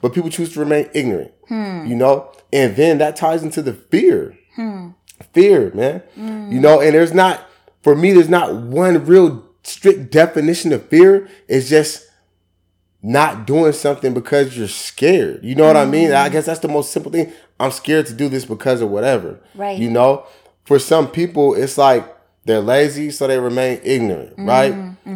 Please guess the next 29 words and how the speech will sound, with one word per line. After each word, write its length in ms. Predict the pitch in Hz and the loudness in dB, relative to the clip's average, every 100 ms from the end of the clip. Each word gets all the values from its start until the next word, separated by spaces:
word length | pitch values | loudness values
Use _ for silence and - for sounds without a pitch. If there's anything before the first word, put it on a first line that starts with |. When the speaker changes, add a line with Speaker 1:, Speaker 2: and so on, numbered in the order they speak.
| - | -6
Speaker 1:
And 140 | 120 | 0
then 340 | 143 139 131 | 2 2 -2
some 180 | - 160 | -4 -2
of 120 | 180 | 0
them 100 | 170 | -2
are 40 | 151 | -6
scared 560 | - - 156 180 175 170 | -10 -8 0 2 0 -2
to 80 | |
look 220 | 160 175 175 | -6 -4 -6
up 140 | 170 | -8
the 60 | 139 | -10
knowledge. 540 | 120 175 170 104 - | -6 -4 -4 -6 -8
You 80 | 127 | 0
know 100 | 160 | 2
what 100 | 160 | 4
I 80 | 151 | 2
mean? 140 | 170 | 2
Some 180 | 165 185 | 0 0
of 20 | |
them 40 | 170 | -2
are 40 | |
scared. 340 | 160 175 180 175 | -4 -2 -2 -2
Some, 180 | 180 170 - | -6 -8 -4
look, 300 | 160 123 - - _ _ _ _ _ - | 2 2 2 -18 _ _ _ _ _ -2
here's, 180 | 160 151 | -2 0
here's 200 | 160 147 | -4 -2
an 80 | |
example, 520 | 135 113 123 147 95 95 | -2 -2 -2 -2 -2 -2
right? 300 | 117 123 | 0 0